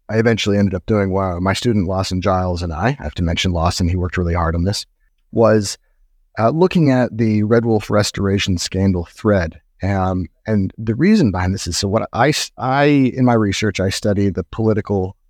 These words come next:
and social parts of ecological restoration, uh, because, um,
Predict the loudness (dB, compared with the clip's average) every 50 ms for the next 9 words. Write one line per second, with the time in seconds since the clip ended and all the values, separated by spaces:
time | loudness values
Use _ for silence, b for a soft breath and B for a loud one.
0 | _ -4 -2 -2 0 2 2 2 2 2 0 -2 -4 -2 0 2 2 2 0 0
1 | -2 -4 -4 -6 -4 -4 -6 -4 -2 0 0 0 0 0 -2 -2 -2 -2 -4 -4
2 | -6 -6 -6 -6 -6 -8 -12 -12 -16 _ _ -12 -10 -10 -10 -8 -6 -6 -6 -2
3 | -2 0 0 2 0 0 0 -2 -6 -8 -12 _ _ _ _ _ _ _ _ _
4 | _ _ -8 -6 -6 -4 -6